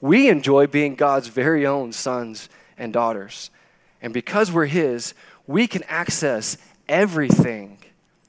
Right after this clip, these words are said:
our Father has, for we are heirs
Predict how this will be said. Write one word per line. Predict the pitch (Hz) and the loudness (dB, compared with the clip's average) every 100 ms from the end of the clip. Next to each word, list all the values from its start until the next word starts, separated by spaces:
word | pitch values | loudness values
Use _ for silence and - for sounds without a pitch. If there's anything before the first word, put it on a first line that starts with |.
| _ - | _ -2
our | 135 | 0
Father | 135 135 123 117 | 0 -2 -2 -4
has, | 110 110 90 - - - _ _ _ _ _ _ _ | -8 -10 -12 -16 -20 -20 _ _ _ _ _ _ _
for | 135 | -8
we | 120 143 | -6 0
are | 131 - | 0 0
heirs | - 175 147 117 110 - | 0 2 2 0 -4 -10